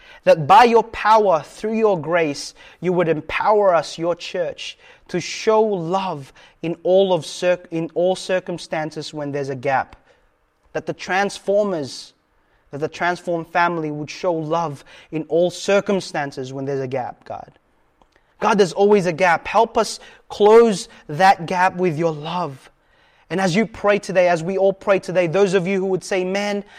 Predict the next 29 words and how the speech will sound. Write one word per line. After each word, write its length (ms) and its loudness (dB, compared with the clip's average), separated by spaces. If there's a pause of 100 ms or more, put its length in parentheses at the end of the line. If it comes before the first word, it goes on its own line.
(140)
I 160 2
know 300 2
it. 340 -10 (420)
I 120 6
can 220 -2
be 100 -2
too 400 -4
easily 480 -2
offended. 500 -4
I'm 220 0
a 40 0
bad 360 4
interpreter." 600 -6
If 200 -6
that's 320 0
you, 180 -4 (280)
I 100 4
want 220 2
the 60 2
help. 380 4
Just 220 -4
say, 160 0
"I 80 0
want 220 -2
the 80 -6
help, 400 4 (200)
the 100 -2
power, 500 4 (240)
the, 140 -4